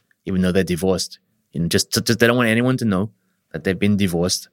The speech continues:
Like, Tomiko-san had talked off camera about her child initially being bullied.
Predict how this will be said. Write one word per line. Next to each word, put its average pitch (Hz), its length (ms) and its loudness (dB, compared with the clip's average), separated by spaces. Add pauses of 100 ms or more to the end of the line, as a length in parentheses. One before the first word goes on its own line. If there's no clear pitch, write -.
(340)
Like, 95 280 0
Tomiko-san 113 540 2
had 95 140 -2
talked - 240 0
off 101 200 0
camera 104 380 0 (220)
about 87 240 -2
her 95 120 0
child 98 580 0
initially 110 420 0
being 95 260 0
bullied. 98 360 0